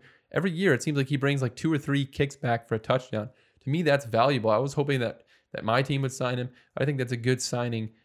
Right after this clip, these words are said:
uh, for Atlanta, and, you know, m-, he, I think he's gotten to the point where he's not gonna be an offensive weapon anymore.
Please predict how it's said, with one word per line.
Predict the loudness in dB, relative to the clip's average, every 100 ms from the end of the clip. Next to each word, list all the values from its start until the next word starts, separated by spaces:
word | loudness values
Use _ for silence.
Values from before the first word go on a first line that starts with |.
| _
uh, | -8 -8 -8
for | 0 4
Atlanta, | 4 4 2 2 0
and, | -2 -4
you | 0
know, | -2 -2
m-, | -6 -8 _ _
he, | _ -14 -6 -2
I |
think | -2 -2
he's | -2 4
gotten | 4 4
to | 0
the |
point | -2 0
where | 2
he's | 0 2
not | 2 2
gonna | 2 2
be | 0
an | 2
offensive | 2 2 -2 -2 -4 0
weapon | 0 0 -2 -6 -10 -6
anymore. | -2 -2 -2 -2 -4